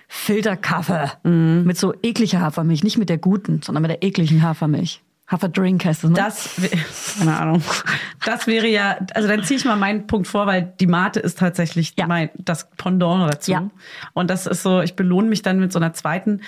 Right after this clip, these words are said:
Speaker 2: ist dann eher so ein Stressbelohn. Ach komm, heute ist
Speaker 1: Ja.
Speaker 2: so ein stressiger Tag, jetzt gönn ich mir noch eine zweite, so.
Speaker 1: Aber wie oft in der Woche würdest du sagen, gön-, gönnst du dir auch die zweite? Von
Speaker 2: Also
Speaker 1: sieben Tagen?
Speaker 2: mindestens, mindestens zwei, drei Tage.
Speaker 1: Mhm.
Speaker 2: Mhm, ist schon viel.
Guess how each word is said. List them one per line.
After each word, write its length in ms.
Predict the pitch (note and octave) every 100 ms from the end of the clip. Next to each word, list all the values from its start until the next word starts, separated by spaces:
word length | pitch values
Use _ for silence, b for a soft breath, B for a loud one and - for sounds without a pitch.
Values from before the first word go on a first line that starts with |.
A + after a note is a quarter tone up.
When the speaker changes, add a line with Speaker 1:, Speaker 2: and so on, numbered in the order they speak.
| B -
Speaker 2:
ist 100 | -
dann 140 | G3+
eher 240 | F3 G3+ F3+
so 100 | F3+
ein 100 | F3
Stressbelohn. 600 | - G#3 G3+ G#3 F#3+ F#3
Ach 120 | F3+ -
komm, 360 | A3 G#3 F#3
heute 240 | F#3+ F#3+ G#3
ist 320 | - F3+ G#3
Speaker 1:
Ja. 160 | G3 F#3+
Speaker 2:
so 140 | A3
ein 80 | B3+
stressiger 500 | - - G3+ A3 F#3+
Tag, 320 | F#3+ G3 G3
jetzt 220 | F#3 -
gönn 160 | E3+ F3
ich 160 | F#3
mir 80 | F#3+
noch 80 | F3
eine 120 | E3
zweite, 360 | D#3 C#3 D3 C3
so. 220 | C3+ C3 B B -
Speaker 1:
Aber 160 | F#3
wie 80 | A#3+
oft 180 | B3+ B3
in 80 | G#3+
der 140 | F3+
Woche 260 | F#3 A3+ G3
würdest 220 | F#3+ E3+
du 20 |
sagen, 260 | E3+ F3+ E3+
gön-, 240 | F#3 -
gönnst 220 | F#3+ F#3
du 60 | F#3
dir 80 | D#3+
auch 60 |
die 100 | -
zweite? 380 | - D#3 D#3 A3+ - B B B B -
Von 80 | F#3+
Speaker 2:
Also 120 | F#3
Speaker 1:
sieben 260 | F#3+ B3+ B3
Tagen? 300 | F#3 G3 G#3+
Speaker 2:
mindestens, 380 | C#4+ - - _ _ _ _ _
mindestens 680 | G3+ G#3 A#3+ A#3 A#3 G#3 -
zwei, 500 | - - F3+ E3+ F3
drei 240 | D#3+ D3+
Tage. 460 | D3+ C#3 A#2+ - D3+ - _ _ _
Speaker 1:
Mhm. 320 | E3+ F#3+ G#3+ - -
Speaker 2:
Mhm, 240 | F3 F3+
ist 140 | C#4+ -
schon 100 | D#4+
viel. 300 | - D3